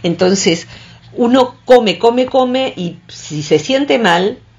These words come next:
no sabe qué alimento le cayó mal, porque ha comido mucho, muy seguido, de todo, entonces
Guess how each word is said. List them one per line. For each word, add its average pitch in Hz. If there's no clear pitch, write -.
no 247
sabe 277
qué 175
alimento 165
le 156
cayó 147
mal, 147
porque 175
ha 262
comido 240
mucho, 269
muy 190
seguido, 262
de 160
todo, 240
entonces 208